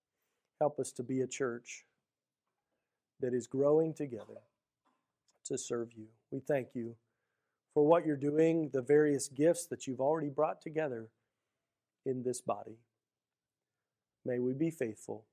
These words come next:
to not neglect the gift, but to use it for your glory. We pray that as this body continues to grow and minister one to another, that we would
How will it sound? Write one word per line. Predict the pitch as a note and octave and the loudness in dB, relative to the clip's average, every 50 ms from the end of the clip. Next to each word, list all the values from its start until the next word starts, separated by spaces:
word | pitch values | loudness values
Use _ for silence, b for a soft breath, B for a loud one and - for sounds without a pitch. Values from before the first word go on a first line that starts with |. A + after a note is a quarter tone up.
| _ _ _ _ _ _ _ _ _ _ _ _ _ _ _ _ _ _ _ _ _ _ _ _ _ _ _ | _ _ _ _ _ _ _ _ _ _ _ _ _ _ _ _ _ _ _ _ _ _ _ _ _ _ _
to | - A2+ | -10 -10
not | G#2+ A2 A#2+ B2+ C3 - - | -6 -6 -6 -6 -6 -8 -8
neglect | C3 B2 A#2+ A#2 B2+ C3+ C3 B2+ B2+ B2+ - _ - - - | -8 -8 -8 -8 -6 -6 -4 -2 -2 -4 -6 _ -20 -4 -4
the | C#3 | -2
gift, | A#2+ - G#2+ - - _ _ _ _ _ _ _ _ _ _ _ _ _ _ _ _ _ _ | -2 -2 -10 -12 -12 _ _ _ _ _ _ _ _ _ _ _ _ _ _ _ _ _ _
but | - B2 _ | -14 -14 _
to | - A#2 | -10 -10
use | A2+ A#2 B2 B2+ A#2 G#2+ G#2+ | -8 -6 -6 -6 -6 -6 -8
it | A2 - - | -12 -12 -12
for | - G2+ | -14 -12
your | F#2+ G2 G#2+ A2 | -10 -10 -10 -12
glory. | A2 G#2+ G2 F#2 F2+ F#2 G2 _ _ _ _ _ _ _ _ _ _ _ _ _ _ _ _ _ - | -12 -16 -18 -18 -20 _ _ _ _ _ _ _ _ _ _ _ _ _ _ _ _ _ _ _ -14
We | C#3 C3+ | -14 -4
pray | - - G#3 G3+ G3 | 6 8 10 10 12
that | F#3 F3+ F3 E3+ | 10 10 8 8
as | F3 E3+ E3+ C#3 | 8 6 6 6
this | E3+ F#3+ F3+ - | 4 4 4 4
body | C#3+ C3+ D#3 D#3+ E3+ D#3 C#3+ C3+ B2+ A#2+ _ _ | 0 2 4 4 4 4 2 0 -4 -8 _ _
continues | - C#3 B2+ - - E3 E3 D#3+ D#3 - - | -12 -12 -10 -2 0 2 2 2 2 0 -2
to | - | -8
grow | C3 A#2+ C#3 C#3 D3 D3 D3+ D#3 D#3 | -8 -4 0 2 4 6 6 6 6
and | D3 C3+ C3+ | 4 4 0
minister | C3+ C#3 D3 D3 C#3 - - - C3 B2 | -2 0 0 0 0 -2 -6 -4 -4 -4
one | A#2 A#2 A#2+ B2 C#3 C#3 | -2 -2 -4 -4 -4 -6
to | - - D3+ | -6 -4 -4
another, | D3 C3+ A2+ G#2+ A2 G#2+ G#2+ G#2 _ _ _ _ _ _ _ _ _ _ _ _ _ _ _ _ _ _ _ _ _ | -2 -2 -4 -10 -12 -16 -20 _ _ _ _ _ _ _ _ _ _ _ _ _ _ _ _ _ _ _ _ _ _
that | C3 C#3+ C#3+ C#3 D#3+ | -2 -2 -2 0 0
we | D3+ F3 F#3+ F#3 | 2 4 4 4
would | E3 D#3+ D3 C#3 B2+ B2+ | 6 6 6 4 4 0